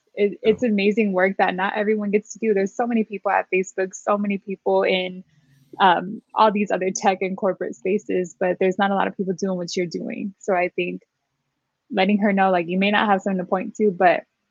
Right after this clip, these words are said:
Speaker 1: I'm out here doing this, and I'm out here, and I'm not the, I'm, I, not the only one, but, like, there's
Speaker 2: Yeah.
Speaker 1: not a lot of us out here doing this work, and it's important work that you're doing. So, mm,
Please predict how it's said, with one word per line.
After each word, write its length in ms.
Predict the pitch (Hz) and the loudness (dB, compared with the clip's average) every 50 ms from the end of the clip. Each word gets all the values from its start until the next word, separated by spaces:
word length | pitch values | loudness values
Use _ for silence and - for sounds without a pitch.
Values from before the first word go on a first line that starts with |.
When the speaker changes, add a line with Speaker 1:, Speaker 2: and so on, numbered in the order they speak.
| _ _ _ _ - | _ _ _ _ -6
Speaker 1:
I'm 140 | - 202 - | -6 -4 -2
out 200 | 196 196 202 190 | -2 -2 0 0
here 160 | 196 190 185 | 0 0 0
doing 360 | 175 185 180 180 190 185 180 | 0 -2 -4 -4 -4 -4 -4
this, 280 | 175 170 185 - 190 - _ - | -4 -4 -4 -4 -6 -8 _ -6
and 120 | 202 190 | -4 -4
I'm 120 | 180 185 - | -4 -2 -2
out 220 | 180 185 185 202 | 0 0 0 0
here, 480 | 175 202 196 190 185 185 180 180 185 185 _ _ _ _ _ _ _ _ _ _ _ _ | 0 2 4 6 6 6 6 6 4 0 _ _ _ _ _ _ _ _ _ _ _ _
and 80 | - 196 | -2 0
I'm 80 | 196 208 | 2 2
not 160 | 226 220 214 | 2 0 0
the, 120 | - - - | -2 -4 -4
I'm, 160 | 190 202 196 - | -4 -6 -4 -4
I, 140 | - 214 - _ _ _ _ - | -4 -6 -6 _ _ _ _ -6
not 260 | 220 208 226 269 277 | -2 0 0 0 2
the 80 | - - | 2 2
only 240 | 190 202 196 180 170 | 2 2 0 -2 -2
one, 360 | 175 190 208 202 175 180 180 | 0 0 0 0 0 0 -2
but, 140 | 175 180 - | -2 -2 -2
like, 320 | - 175 165 170 - - _ - - _ _ - | 0 0 0 0 -4 -8 _ -14 -20 _ _ -2
there's 140 | 214 214 214 | -2 0 0
Speaker 2:
Yeah. 80 | 214 | 0
Speaker 1:
not 40 | 208 | -2
a 40 | 190 | 0
lot 160 | 185 180 175 | 2 2 2
of 80 | 180 170 | 2 0
us 120 | 180 185 | -2 0
out 200 | - - - 208 | 0 0 2 2
here 220 | 196 196 175 175 175 | 2 0 0 0 -2
doing 300 | 160 180 175 175 175 170 | -4 -4 -6 -6 -6 -6
this 200 | 170 - - - | -8 -10 -10 -6
work, 300 | 202 185 180 - - - _ _ _ _ _ _ _ _ _ _ _ - | -2 -2 -2 -2 -2 -6 _ _ _ _ _ _ _ _ _ _ _ -4
and 120 | - 208 190 | 0 0 0
it's 140 | 185 - 196 | 0 0 -2
important 440 | 175 - - 214 185 - 185 185 | -6 -6 -4 -4 -4 -4 -4 -4
work 180 | 180 175 175 - - | -4 -4 -4 -4 -4
that 100 | - - | -4 -2
you're 120 | - 175 170 | -2 -2 -2
doing. 440 | - 170 - - - - - 180 - | -2 -4 -4 -4 -6 -8 -8 -10 -10
So, 360 | - - 202 - - - 196 - _ _ _ _ _ _ _ _ - - _ _ _ _ _ _ - | -8 -4 -4 -2 -2 -4 -6 -10 _ _ _ _ _ _ _ _ -20 -20 _ _ _ _ _ _ -4
mm, 440 | 247 226 214 214 220 226 233 240 240 | -2 -2 -2 -2 -4 -4 -4 -4 -2